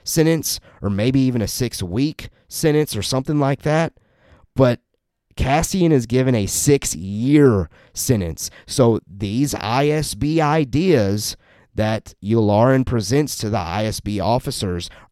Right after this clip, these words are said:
earlier in the episode have already made their way across the galaxy, again showing the impact that the Empire has.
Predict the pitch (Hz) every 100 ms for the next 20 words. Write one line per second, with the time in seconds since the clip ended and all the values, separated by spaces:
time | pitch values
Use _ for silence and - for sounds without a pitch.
0 | - 95 120 120 120 117 113 139 151 -
1 | 107 98 98 107 98 101 107 113 117 -
2 | _ 90 90 104 113 113 107 107 113 110
3 | 120 113 - 101 101 104 104 - 98 95
4 | - - - 90 101 123 127 117 - 120
5 | 107 113 107 113 - 123 131 117 104 98
6 | - - _ _ - 101 107 98 107 107
7 | - 101 101 98 87 98 90 82 78 -